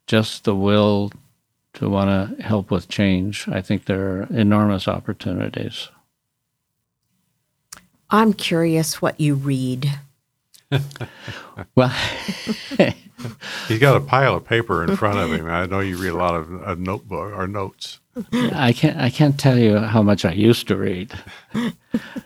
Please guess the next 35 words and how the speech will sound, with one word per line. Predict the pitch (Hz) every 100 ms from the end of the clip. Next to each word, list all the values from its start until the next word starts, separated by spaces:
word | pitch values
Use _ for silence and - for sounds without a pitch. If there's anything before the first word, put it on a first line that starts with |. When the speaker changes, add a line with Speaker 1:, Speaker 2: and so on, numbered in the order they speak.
| _ - -
Speaker 1:
But | 104
to | 110
be | 113
honest | 107 117 113 -
with | 104 92
you, | 107
in | 104 101
recent | 107 113 113
years, | 104 101 101 101 - - - 202 -
all, | 110 110
most | 120 107 120
of | 117
my | 110
reading | 101 101 101 101
has | 95 95 92
been | - - 98 98 92 95 117 294 254 - _ _ _
technical | - 110 - 101 107 104 101 107 -
Speaker 2:
Absolutely. | 160 147 220 131 180
Speaker 1:
papers | 170 107 101 98
and | 107 98
that | 101 101
kind | - 95 101
of | - -
thing. | - - - - _ _ _ - - - _ -
Uh, | - 98 104 104 98 98 - _ -
not | 104 101 -
the | 95
broad | 101 98 95
kind | - 95 95 95
of | 98
reading | 95 101 98 95
that | 95 95
I | 95
started | - - 98 104 92 -
doing. | 101 98 101 95